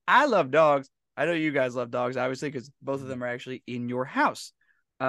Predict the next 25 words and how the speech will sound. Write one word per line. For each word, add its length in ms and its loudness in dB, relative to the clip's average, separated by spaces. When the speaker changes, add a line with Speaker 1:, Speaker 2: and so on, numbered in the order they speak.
Speaker 1:
Um, 220 -2
yeah, 160 -4
by, 360 0
by 180 -4
the 60 -6
way, 200 -4
completely 600 -2
forgot 560 -4
that 240 0
you 600 -4
got 140 -2
a 40 -2
<laughs> 220 -8
house 260 -6
this 420 -10
year. 100 -6
It 100 2
feels 200 6
like 100 8
you 60 12
guys 180 12
have 160 8
lived 200 6
Speaker 2:
<laughs> 0 -
Speaker 1:
there 400 6